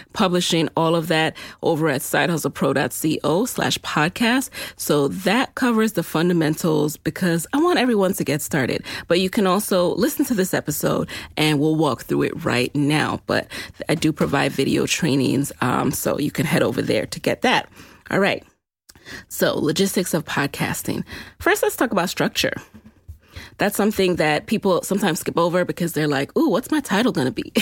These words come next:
<laughs> Your title is not in your top three things that you need to think about. Yes,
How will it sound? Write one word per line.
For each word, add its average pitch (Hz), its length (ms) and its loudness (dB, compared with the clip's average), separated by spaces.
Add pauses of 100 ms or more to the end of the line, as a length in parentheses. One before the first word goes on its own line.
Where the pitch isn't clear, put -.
(140)
<laughs> - 720 0
Your 196 160 0
title 294 540 2
is 190 540 2
not 202 380 4
in 180 160 2
your 175 120 2
top 170 320 -2
three 143 160 0
things 135 260 -2
that - 180 -4
you 151 60 2
need 123 160 -2
to - 80 -4
think - 220 -2
about. - 280 -2
Yes, - 520 0